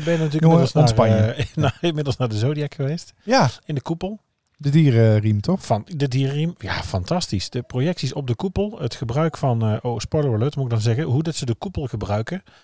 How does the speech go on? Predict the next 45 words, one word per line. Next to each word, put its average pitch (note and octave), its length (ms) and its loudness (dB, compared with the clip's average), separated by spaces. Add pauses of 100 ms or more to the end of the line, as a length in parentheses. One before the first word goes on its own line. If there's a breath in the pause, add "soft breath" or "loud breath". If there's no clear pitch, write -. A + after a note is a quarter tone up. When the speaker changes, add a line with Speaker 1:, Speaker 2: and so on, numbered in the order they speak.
(100)
Speaker 2:
Ja. A2+ 220 6
Speaker 1:
Eh, A2+ 60 2
hoe B2+ 120 -2
ze, A2+ 260 2
ehm, G2 400 -6 (140)
verlichting A2+ 460 -4
gebruiken. A2 380 -2
De A#2+ 100 2
verdiepingen C#3+ 480 -2
gebruiken. A#2+ 500 0
Dat A2 160 -2
helemaal B2+ 360 0
in C#3 100 -2
het A2+ 100 -2
rond. D3+ 360 0
Je C3+ 60 -12
ziet A#2 160 -4
Speaker 2:
Ja. C3+ 100 6
Speaker 1:
natuurlijk A2 320 0
ook D3+ 60 0
overal A2+ 220 0
goed. C3+ 180 -2
Je - 60 -12
kunt A#2 180 -6
het - 80 -10
overal B2 220 -4
goed G2 180 -6
zien. E3 160 -6
Speaker 2:
En F3+ 100 -6 (200 loud breath)
het D3+ 80 4
verhaal, C#3 320 4
want F#3 180 4
van D3 120 4
tevoren C3+ 320 6
zei A#2+ 120 6
je A#2+ 60 6
tegen A#2 240 4
mij, A2 540 6
eh, G2 60 4
Speaker 1:
Ik A#2 140 0
begrijp A#2 520 -2
er C#3 180 -4
geen G2 440 -2
kloten C3 460 0
van. E2+ 220 -6